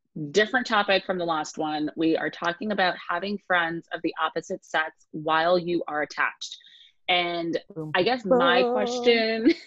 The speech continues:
Speaker 1: <laughs> is, is it playing with fire? Do you think that it is not a good idea to be in a relationship with somebody and still have friends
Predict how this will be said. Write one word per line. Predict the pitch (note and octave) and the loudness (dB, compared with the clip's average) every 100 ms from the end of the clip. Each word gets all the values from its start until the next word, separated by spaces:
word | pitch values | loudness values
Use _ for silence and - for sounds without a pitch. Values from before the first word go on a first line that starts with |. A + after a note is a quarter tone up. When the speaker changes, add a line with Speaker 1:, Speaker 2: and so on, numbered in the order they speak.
| - - A4+ | -20 0 2
Speaker 1:
<laughs> | - - - - | 2 -6 -8 2
is, | G#3 G3+ G3 - | 4 4 2 0
is | G#3 B3 | 0 0
it | - | 0
playing | D#4+ D#4 | 0 -2
with | D#4+ | -2
fire? | D4 D#4 F#3+ D3+ - | -2 0 -2 -4 -8
Do | F#3 | -8
you | F#3 F#3 - | -6 -6 -4
think | F3+ F#3 - | -4 -4 -6
that | G3+ F#3+ | -8 -6
it | F3+ F3 | -4 -4
is | E3+ D3 D3 | -4 -6 -8
not | C#3 D3+ - | -6 -4 -4
a | E3 | -6
good | D#3 | -6
idea | D3 D3 D3+ C#3+ C#3+ - - | -6 -6 -6 -4 -6 -10 -4
to | D3+ D3+ D#3+ D3+ - - _ _ - | -2 0 -2 -4 -10 -20 _ _ 4
be | G3+ | 6
in | G#3 | 6
a | G#3 | 6
relationship | F3+ E3 F3+ E3 - | 2 0 -4 -6 -8
with | - | -6
somebody | D#3 D3+ D3+ D3+ - | -4 -2 -2 -2 -4
and | D#3+ D3 | -8 -4
still | - D#3+ D3+ D#3 D#3 - | 0 2 2 0 -4 -8
have | E3 D#3 D3 | -2 0 -2
friends | - D3+ D3 D3+ - | -4 -4 -4 -6 -8